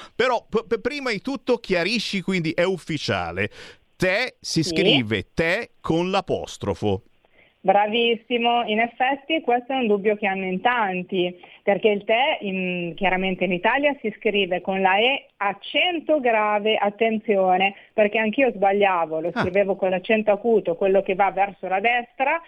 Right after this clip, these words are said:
Speaker 2: e mi hanno ripreso, "Ma come, come?" E allora quando poi ho fatto i corsi sul tè ho capito che in effetti la scrittura esatta e la calligrafia esatta per il tè è proprio T,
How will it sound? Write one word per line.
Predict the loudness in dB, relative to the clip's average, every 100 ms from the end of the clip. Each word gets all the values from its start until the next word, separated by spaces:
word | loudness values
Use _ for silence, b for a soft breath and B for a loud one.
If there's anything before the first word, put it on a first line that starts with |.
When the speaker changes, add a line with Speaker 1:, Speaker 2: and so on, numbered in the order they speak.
| B
Speaker 2:
e | -6
mi | 0
hanno | 2 4
ripreso, | 2 2 2 2 0 -2 -4
"Ma | -6
come, | -2 0 2 2 2 -2
come?" | 0 2 2 0 -2 -6 B
E | 0
allora | 4 4 2
quando | 0 -2 0
poi | 0 2
ho | 0
fatto | 0 -2 -4
i |
corsi | 0 0 0 -6
sul | -4 -4 2
tè | 2 2 -2
ho | -6
capito | -6 -6 -8 -8
che | -8
in | -12
effetti | -6 -4 -4 -6 -12 -14 b b -8
la | 0 2 4 0 -6 _
scrittura | -16 -16 -14 -6 -4 -2
esatta | -2 0 0 0 -8 -12 -12 -12 _ _
e | -4 0 2 2
la | 0
calligrafia | 0 -2 0 0 0 0
esatta | 2 0 0 -8 -6
per | 0 2 0 -4 -8 -2
il | -2 2
tè | 2 2 0 -4
è | -2 -2 -2
proprio | 0 0 0 -4 -6
T, | -2 -2 -2